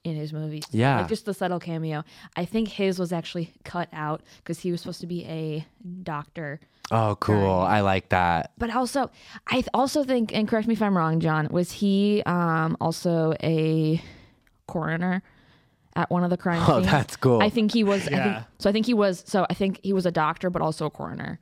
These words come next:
Speaker 2: In the same movie?
Speaker 1: In the same
Speaker 2: Damn,
Speaker 1: movie.
Speaker 2: I like
Speaker 1: Yeah,
Speaker 2: that.
Speaker 1: yeah.
Speaker 2: Hell yeah. He said, "Fuck it, it's my movie.
Speaker 1: He's like,
Speaker 2: I'm
Speaker 1: "I'm gonna
Speaker 2: two
Speaker 1: be a background
Speaker 2: characters.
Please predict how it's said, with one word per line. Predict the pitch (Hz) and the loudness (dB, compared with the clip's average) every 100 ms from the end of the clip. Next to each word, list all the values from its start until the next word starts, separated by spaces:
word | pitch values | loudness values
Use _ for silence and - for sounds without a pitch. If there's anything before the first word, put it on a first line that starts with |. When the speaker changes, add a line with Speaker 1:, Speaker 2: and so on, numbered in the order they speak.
| _ | _
Speaker 2:
In | 143 | 2
the | 147 | 4
same | 156 143 | 6 6
movie? | 127 127 139 175 | 6 6 6 4
Speaker 1:
In | 214 | 4
the | 202 | 0
same | 196 175 | 2 4
Speaker 2:
Damn, | 175 151 | 6 6
Speaker 1:
movie. | 156 | 4
Speaker 2:
I | |
like | 147 143 156 | 4 4 4
Speaker 1:
Yeah, | 156 | 4
Speaker 2:
that. | 127 120 | 4 4
Speaker 1:
yeah. | - 139 | 4 4
Speaker 2:
Hell | 143 139 | 6 6
yeah. | 147 127 120 | 6 6 4
He | 139 | 2
said, | 147 151 139 | 4 4 4
"Fuck | - 165 151 | 4 4 4
it, | |
it's | 135 139 | 2 4
my | 147 143 | 4 6
movie. | 143 147 120 | 6 4 6
Speaker 1:
He's | 135 | 4
like, | |
Speaker 2:
I'm | 226 | 6
Speaker 1:
"I'm | |
gonna | 220 - | 4 4
Speaker 2:
two | |
Speaker 1:
be | 208 | 6
a | |
background | 175 - 220 151 120 | 4 4 4 4 6
Speaker 2:
characters. | 208 196 - | 4 2 0